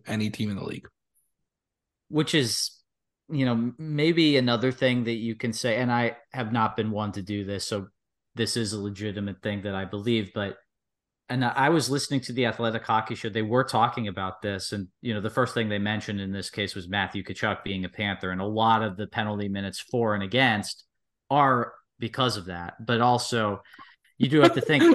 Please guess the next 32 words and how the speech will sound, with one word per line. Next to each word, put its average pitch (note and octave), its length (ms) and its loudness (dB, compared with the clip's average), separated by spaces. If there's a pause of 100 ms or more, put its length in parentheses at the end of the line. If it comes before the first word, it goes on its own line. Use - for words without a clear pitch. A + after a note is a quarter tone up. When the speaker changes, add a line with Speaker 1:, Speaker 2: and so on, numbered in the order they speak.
Speaker 1:
<laughs> A#3+ 140 8
Just B3 320 6
because - 380 6
of G3+ 160 10
his F#3 160 10
existence? C#3+ 800 8 (560)
Speaker 2:
Yes. - 540 -2 (600)
I - 20 0
mean, D3+ 140 2
come A3 140 6
Speaker 1:
Well, D#4+ 80 10 (180)
Speaker 2:
on. D#4+ 60 2 (100)
Speaker 1:
uh, F3+ 240 10
Speaker 2:
Am F3+ 100 10
I G#3 60 10
Speaker 1:
well F#3 100 10
Speaker 2:
wrong? G3 440 10
Speaker 1:
then. F3 80 4
Speaker 2:
Am F#3 80 6
I F#3 100 6
wrong? F#3+ 340 6
But E3 300 0
real F#3 180 2
quick, D3 220 0 (220)
Alex, B2+ 440 -2 (260)
last D#3 440 4
year, D#3+ 520 0
that D#3+ 180 4
was C#3+ 180 -2
maybe D3 300 0
the B2 100 -6
Panthers' C3 500 -4